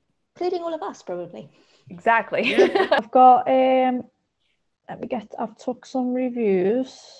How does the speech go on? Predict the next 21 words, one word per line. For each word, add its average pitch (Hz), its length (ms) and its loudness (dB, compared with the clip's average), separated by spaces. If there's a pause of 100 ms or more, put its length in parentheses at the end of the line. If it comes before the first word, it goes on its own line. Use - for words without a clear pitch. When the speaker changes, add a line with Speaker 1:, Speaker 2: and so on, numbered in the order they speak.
(360)
Speaker 4:
from 220 300 0 (120)
when 220 200 0
it - 100 -6
was 226 180 -6
released, 226 800 -4
as 220 160 -2
always. 208 640 -2
So, 214 240 -2 (960)
Modern 262 460 2
Screen 247 600 0
said, 214 520 -4 (440)
um, 220 560 0
"You 226 160 -2
won't 254 240 4
want 277 260 -2 (140)
to 302 80 -10
miss 226 380 -4
this 226 220 -6
hearty 220 440 -4
family 214 380 -4
picture. 214 580 -8